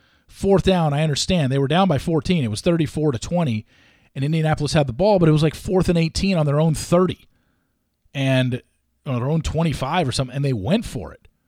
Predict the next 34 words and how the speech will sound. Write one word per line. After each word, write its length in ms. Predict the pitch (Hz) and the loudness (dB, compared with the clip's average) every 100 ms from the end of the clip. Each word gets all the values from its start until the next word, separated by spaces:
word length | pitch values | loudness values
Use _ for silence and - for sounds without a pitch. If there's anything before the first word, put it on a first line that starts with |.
| _ _ _ _ _ | _ _ _ _ _
I 60 | 135 | -6
mean, 140 | 147 | -2
I 80 | 143 | 2
know 80 | 170 | 4
you 120 | 190 | 4
have 300 | - 175 208 | 2 0 0
to 140 | - 147 | 2 2
'cause 120 | 131 | 0
you 60 | |
gotta 180 | 117 151 | -2 -2
keep 220 | - 170 | -2 -6
the 60 | 143 | -4
game 200 | 123 147 | -4 -2
going, 380 | 113 165 165 113 | 0 2 2 0
but 240 | 113 110 _ _ _ _ _ | -4 -4 _ _ _ _ _
they 100 | - | -2
didn't 200 | 135 202 | 2 2
get 220 | 151 160 160 | 2 4 4
it. 180 | 165 _ _ _ 185 | 2 _ _ _ -20
Jacksonville 480 | 110 156 175 170 175 | -6 -4 -2 0 2
was 160 | 143 113 | 0 -4
already 420 | - 160 175 160 | 0 2 4 2
in 140 | 160 151 | 0 0
field 260 | 160 160 | 0 0
goal 160 | 151 147 | 2 2
range. 400 | 143 143 143 127 | 2 2 0 -2
They 120 | 117 | -6
ran 260 | 120 131 117 | -4 -4 -2
three 200 | 156 185 | 0 0
straight 260 | 175 170 | 0 -2
times 300 | - 160 147 | -2 -2 -2
into 140 | 147 143 | -2 -2
the 80 | |
line. 420 | 139 143 139 139 | -2 -2 -2 -6